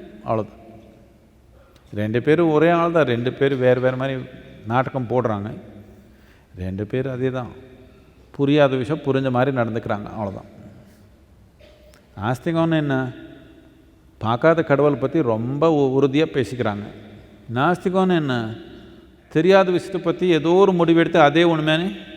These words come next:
பேசிக்கிறான். தெரியாதுன்னு பார்த்துடலாமா? நமக்கு தெரியாதது தெரியாதுன்னு பார்த்துடலாமா? உணரணுன்ற ஆர்வம் வரணும்னா, தெரியாது என்ற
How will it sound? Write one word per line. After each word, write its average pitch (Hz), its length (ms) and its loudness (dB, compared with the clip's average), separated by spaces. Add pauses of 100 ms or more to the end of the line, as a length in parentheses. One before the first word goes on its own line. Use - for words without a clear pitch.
(300)
பேசிக்கிறான். 127 480 -2 (1700)
தெரியாதுன்னு 127 560 0
பார்த்துடலாமா? 139 460 -2 (1300)
நமக்கு 131 280 -2
தெரியாதது 131 420 4 (120)
தெரியாதுன்னு 131 460 4
பார்த்துடலாமா? 123 420 -2 (1400)
உணரணுன்ற 196 680 0 (160)
ஆர்வம் 160 380 2
வரணும்னா, 127 580 0 (720)
தெரியாது 190 680 2 (880)
என்ற 170 160 4